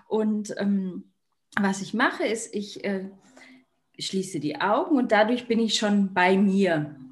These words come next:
Also da gehe ich schon tief in mich rein, sobald ich die Augen schließe. Und, äh, dann atme ich ein paar Mal, reinige dadurch meinen Kanal sozusagen durch das Atmen.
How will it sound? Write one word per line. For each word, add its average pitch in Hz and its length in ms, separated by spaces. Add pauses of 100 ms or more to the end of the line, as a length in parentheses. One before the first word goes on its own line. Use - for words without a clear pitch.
(160)
Also 175 220
da 190 140
gehe 190 200
ich 202 120
schon 196 220
tief 202 320
in 190 180
mich 185 280
rein, 175 240
sobald 160 360
ich 190 80
die - 160
Augen 170 280
schließe. 175 640 (720)
Und, 180 580
äh, 170 140
dann 151 560
atme 254 500
ich - 240
ein 214 180
paar 214 260
Mal, 190 200
reinige 190 440
dadurch 180 360
meinen 170 200
Kanal 196 460
sozusagen 202 680
durch 180 180
das 160 280
Atmen. 254 760